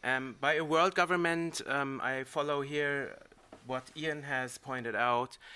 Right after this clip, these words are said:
I also mean a system of multi-level government in which national government certainly,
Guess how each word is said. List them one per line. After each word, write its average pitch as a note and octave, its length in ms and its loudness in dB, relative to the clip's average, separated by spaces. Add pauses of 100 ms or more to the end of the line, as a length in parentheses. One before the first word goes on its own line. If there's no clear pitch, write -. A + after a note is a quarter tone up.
(280)
I B2+ 200 4
also D3 380 2
mean C#3+ 300 0
a B2+ 60 -2
system C#3+ 420 0
of A#2+ 140 -6
multi-level B2 640 0
government B2+ 440 0
in B2 100 -2
which C3 220 2
national C3+ 320 0
government C3 420 0
certainly, C#3 640 0